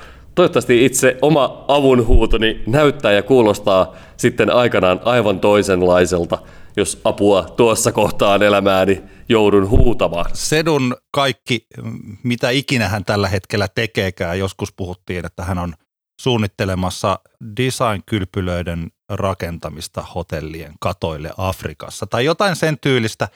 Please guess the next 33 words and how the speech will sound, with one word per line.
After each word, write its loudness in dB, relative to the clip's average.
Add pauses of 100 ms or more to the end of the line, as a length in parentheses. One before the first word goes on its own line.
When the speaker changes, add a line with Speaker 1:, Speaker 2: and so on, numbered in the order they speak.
(640)
Speaker 2:
Aika -2
iso -2
soppa, -4
että -4
ehkä -4
me -2
mennään -2
sitten -6
tästä -4
itse -2 (120)
henkilöstä -2
ja 0
niistä -4
vakavista -4 (340)
jutuista -4
eteenpäin, -2
mutta 0
Speaker 1:
Joo. 2
Speaker 2:
biisi 2
on 2
melkoinen, 0
melkoinen 0
irtiotto, -2 (400)
mut -6
en -2
kyllä -2
tiedä -2
mistä, -4 (180)
enkä -2
tiedä -4
mihin. -4
Speaker 1:
Kyllä, 2
kyllä. 2